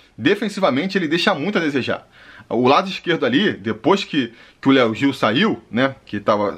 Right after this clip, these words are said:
jogando mais pela esquerda ali, virou uma água, cara, virou uma água. E um dos principais lances do Atlético Goianiense no, no, no jogo, é uma bola ali que, que é cruzada, a bola é um pouco esticada pelo lateral dos caras, o,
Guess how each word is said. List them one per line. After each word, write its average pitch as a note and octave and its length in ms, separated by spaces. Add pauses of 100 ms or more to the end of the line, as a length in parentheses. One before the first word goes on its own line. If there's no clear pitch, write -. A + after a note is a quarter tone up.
jogando A2+ 200
mais A2 140
pela A2+ 160
esquerda G2 300
ali, D3 320 (320)
virou D#3 240
uma A3 140
água, F3+ 400
cara, - 240
virou G#2+ 220
uma A#3 140
água. F3 280
E D#3 160
um F#3+ 80
dos G3 140
principais G#3 520
lances F#3 320
do E3 80
Atlético D3 260
Goianiense C#3 380
no, B2 100 (380)
no, A2+ 260
no A#2 280
jogo, A#2 500 (100)
é F#2 160
uma F#2+ 200
bola B2 300
ali C3+ 160
que, A2+ 180
que A2 240
é A#2+ 40
cruzada, B2+ 680 (460)
a F#2+ 120
bola A#2 200
é A#2 40
um A#2 40
pouco F#3+ 340
esticada C#3 440
pelo C3 160
lateral B2 280
dos A2 120
caras, C3 340
o, A2 160